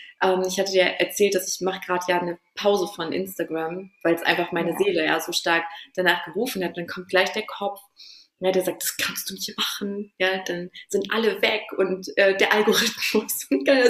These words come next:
Speaker 1: so ein Bullshit ja einfach. Und ich saß da den einen Morgen, also ich gehe jeden Tag, ähm, mindestens einmal in Stille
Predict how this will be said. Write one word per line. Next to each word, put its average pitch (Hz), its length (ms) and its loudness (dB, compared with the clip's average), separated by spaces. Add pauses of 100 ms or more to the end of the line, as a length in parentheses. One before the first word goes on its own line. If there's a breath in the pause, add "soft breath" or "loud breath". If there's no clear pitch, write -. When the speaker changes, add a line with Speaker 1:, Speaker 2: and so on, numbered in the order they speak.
Speaker 1:
so 311 120 6
ein - 140 0
Bullshit 220 480 8
ja 170 160 6
einfach. 190 360 6 (480 loud breath)
Und 208 420 4
ich 190 180 2
saß 208 260 6
da 208 60 0
den 180 160 0
einen 175 240 2
Morgen, 180 200 -2
also 180 120 -2
ich 185 80 -8
gehe 185 180 4
jeden 190 340 -2
Tag, 180 380 -6 (160)
ähm, 180 320 -4
mindestens 196 460 -8
einmal 180 320 -2
in 180 120 -8
Stille 190 540 0